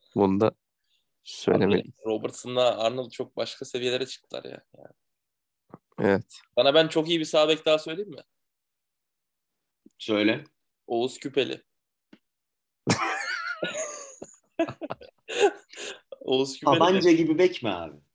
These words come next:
Speaker 2: Oğuz Küpeli derim. Sağ bekten bak Maicon çekerdi böyle sert şutlar. Oğuz Küpeli
Speaker 1: Evet.
Speaker 2: var. Oğuz Küpeli de Maicon gibi harbiden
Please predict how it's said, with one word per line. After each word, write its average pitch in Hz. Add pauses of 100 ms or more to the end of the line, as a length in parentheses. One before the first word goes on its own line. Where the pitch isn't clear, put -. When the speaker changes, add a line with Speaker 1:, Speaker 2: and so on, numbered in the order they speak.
(160)
Speaker 2:
Oğuz 127
Küpeli 160
derim. 117 (560)
Sağ 131
bekten 147
bak 139
Maicon 135
çekerdi 110
böyle 107
sert 113
şutlar. - (640)
Oğuz 117
Küpeli 123
Speaker 1:
Evet. 110
Speaker 2:
var. 104 (520)
Oğuz 117
Küpeli 127
de 139
Maicon 127
gibi 127 (720)
harbiden 120